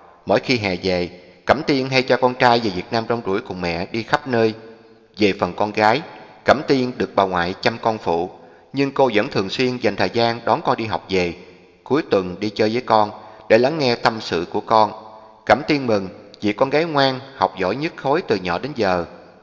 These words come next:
Khi con làm lỗi, cô tận tình giải thích mọi thứ để con hiểu,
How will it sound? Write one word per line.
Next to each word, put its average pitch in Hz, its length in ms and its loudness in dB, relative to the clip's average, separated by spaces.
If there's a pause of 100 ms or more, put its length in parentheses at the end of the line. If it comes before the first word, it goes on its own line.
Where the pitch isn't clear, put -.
(100)
Khi 131 160 0
con 120 220 6
làm 92 180 0
lỗi, 90 300 0 (340)
cô 131 140 4
tận 104 180 0
tình 95 280 0
giải 92 200 0
thích - 200 -4
mọi 95 120 -2
thứ 131 240 -2
để 135 160 2
con 113 160 4
hiểu, 92 300 -4